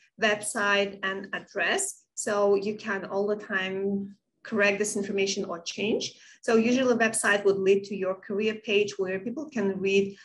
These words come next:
uh, why they need to join your organization. And, um,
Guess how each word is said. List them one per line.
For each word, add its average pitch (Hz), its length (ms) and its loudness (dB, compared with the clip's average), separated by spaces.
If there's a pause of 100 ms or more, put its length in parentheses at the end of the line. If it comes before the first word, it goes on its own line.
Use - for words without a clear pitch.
(180)
uh, 190 300 4
why 180 320 4
they 247 120 2
need 240 200 2
to 277 80 -4
join 294 340 -2
your 320 120 2
organization. 330 800 0 (320)
And, 247 340 2
um, 220 500 2